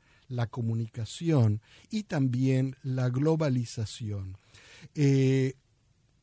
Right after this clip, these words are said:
este sociólogo español, Manuel Castells Oliván,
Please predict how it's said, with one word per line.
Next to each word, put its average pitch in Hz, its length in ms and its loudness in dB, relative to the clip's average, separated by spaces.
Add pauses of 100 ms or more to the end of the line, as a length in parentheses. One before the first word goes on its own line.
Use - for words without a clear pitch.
este 180 280 -4
sociólogo 139 680 2
español, 139 680 2
Manuel 113 420 -2
Castells 139 760 0
Oliván, 160 640 -2